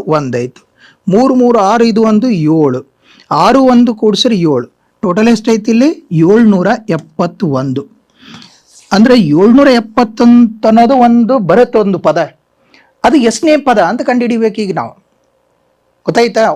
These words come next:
ಒಂದನೇ ಪದ, ಎರಡನೇ ಪದ, ಮೂರನೇ ಪದ ಅಂತ ಏನ್ ಮಾ-, ಮಾಡ್ತೀವಲ್ಲ, ಇಲ್ಲಿ ಒಂದನೇ ಪದ ಮೂರಿದೆ, ಎರಡನೇ ಪದ ಹದಿನೈದು ಇದೆ, ಮೂರನೇ ಪದ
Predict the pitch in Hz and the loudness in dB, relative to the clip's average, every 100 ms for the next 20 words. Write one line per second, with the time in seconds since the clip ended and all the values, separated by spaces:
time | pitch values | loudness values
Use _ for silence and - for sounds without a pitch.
0 | 165 196 208 196 185 190 170 185 202 202 | -2 -2 -2 -2 0 0 -2 -4 -4 -2
1 | 196 185 196 202 202 196 202 196 196 196 | -2 -2 -4 -2 -2 -2 -2 -2 -4 -2
2 | 190 175 190 233 277 262 185 127 - _ | 0 0 -2 -2 0 2 0 -2 -12 _
3 | - - 214 208 165 226 254 233 233 233 | -20 -8 -2 -2 0 -2 -2 -2 -2 -2
4 | 214 226 170 151 147 196 240 240 208 226 | -2 -2 -4 -4 -2 -2 -2 -4 -4 -4
5 | 240 180 190 226 180 151 135 - _ _ | -4 -6 -4 -4 -4 -6 -6 -10 _ _
6 | - 185 226 247 240 | -6 -2 -2 -4 -4